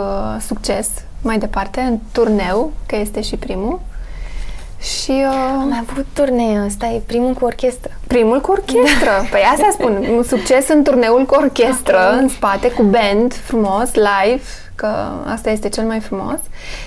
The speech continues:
Speaker 1: Eu îți doresc succes și, um, aștept și C D-ul numărul doi.
Speaker 2: Da,
Speaker 1: Anul,
Speaker 2: albumul acesta.
Speaker 1: da,
Speaker 2: În
Speaker 1: anul
Speaker 2: turneu
Speaker 1: acesta.
Speaker 2: vom cânta șase cântece de pe album și
Speaker 1: Mhm.
Speaker 2: în toamnă sperăm să lansăm
Speaker 1: Să lansați.
Speaker 2: toate cântecele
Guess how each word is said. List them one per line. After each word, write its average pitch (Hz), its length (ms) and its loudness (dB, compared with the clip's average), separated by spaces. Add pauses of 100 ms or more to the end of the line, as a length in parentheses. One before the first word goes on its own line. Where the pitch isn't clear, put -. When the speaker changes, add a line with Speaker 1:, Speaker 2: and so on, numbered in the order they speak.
(100)
Speaker 1:
Eu 262 120 2
îți 240 80 0
doresc 240 240 0
succes 220 500 -2 (520)
și, 277 580 0 (400)
um, 277 320 2
aștept 294 500 -2
și 302 360 0 (140)
C - 60 -
D-ul 214 300 -2
numărul 220 340 -2
doi. - 280 -6 (540)
Speaker 2:
Da, 214 180 -2 (140)
Speaker 1:
Anul, - 20 -6
Speaker 2:
albumul 226 440 2
acesta. 220 340 -2
Speaker 1:
da, 226 140 0 (240)
Speaker 2:
În 240 60 -2
Speaker 1:
anul 240 80 0
Speaker 2:
turneu 240 180 4
Speaker 1:
acesta. 269 180 4 (100)
Speaker 2:
vom 240 360 2
cânta 226 580 2
șase 226 400 -2
cântece 202 400 -4
de 202 100 -4
pe 202 140 -8
album 226 460 -2 (680)
și - 100 -6
Speaker 1:
Mhm. 247 140 0
Speaker 2:
în 254 80 2
toamnă 240 680 2 (100)
sperăm 214 340 -4
să 214 180 -10 (120)
lansăm 202 520 -6 (160)
Speaker 1:
Să 247 100 -4
lansați. 233 240 -4
Speaker 2:
toate 214 280 0
cântecele 208 500 -6